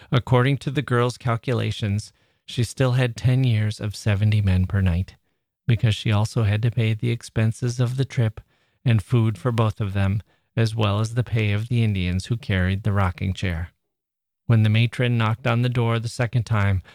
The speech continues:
Aureliano left the room without having done anything, troubled by a desire to weep. That night he could not sleep, thinking about the girl with a mixture of desire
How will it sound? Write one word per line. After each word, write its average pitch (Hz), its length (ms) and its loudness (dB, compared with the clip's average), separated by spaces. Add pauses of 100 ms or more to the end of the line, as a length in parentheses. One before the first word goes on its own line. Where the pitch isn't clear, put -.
(180)
Aureliano 127 680 2
left 120 320 -2
the 127 100 -2
room 120 300 2
without 104 280 0
having 113 300 0
done 104 220 2
anything, 101 540 0 (360)
troubled 123 340 2
by 110 160 0
a 110 100 0
desire 101 500 0
to 123 160 -4
weep. 110 360 -4 (880)
That 107 200 2
night 101 320 2
he 117 120 0
could 107 240 0
not 98 280 2
sleep, 98 400 -4 (420)
thinking 123 320 0
about 120 280 -2
the 135 100 -2
girl 95 440 0 (300)
with 117 160 4
a 104 120 4
mixture 113 520 0
of 107 160 -2
desire 104 680 0